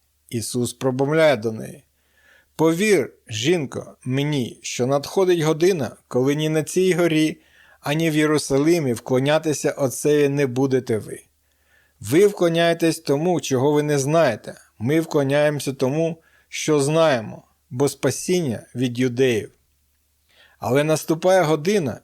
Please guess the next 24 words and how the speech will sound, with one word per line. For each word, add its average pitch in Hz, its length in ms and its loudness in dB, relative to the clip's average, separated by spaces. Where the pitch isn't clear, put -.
і 127 100 -8
тепер 143 420 2
вона 135 260 2
є, 139 420 0
коли 156 260 2
богомільці 160 760 0
правдиві 147 640 2
вклоняються 143 800 0
будуть 147 480 -2
Отцеві 147 460 0
в 123 80 -4
дусі 151 420 0
та - 160 -2
в - 160 -8
правді, 127 540 0
бо 135 260 -2
Отець 180 560 -2
собі 120 360 -2
прагне 131 560 0
таких 123 480 -2
богомільців. 110 880 -6
Бог 170 380 2
є 180 140 4
дух, 170 440 -2